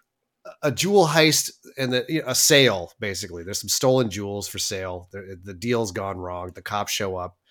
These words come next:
Um, one of the henchmen gets away with the jewels and, uh,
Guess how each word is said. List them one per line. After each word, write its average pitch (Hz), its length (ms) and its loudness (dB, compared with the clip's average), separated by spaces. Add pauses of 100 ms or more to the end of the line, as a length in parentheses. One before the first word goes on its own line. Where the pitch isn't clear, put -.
(520)
Um, 85 520 -6 (220)
one 120 200 -2
of 110 80 -4
the 101 160 -8 (640)
henchmen 120 380 0
gets 104 200 -4
away 98 240 -4
with 101 120 -6
the 101 60 -8
jewels 107 500 -4
and, 92 340 -10
uh, 92 340 -8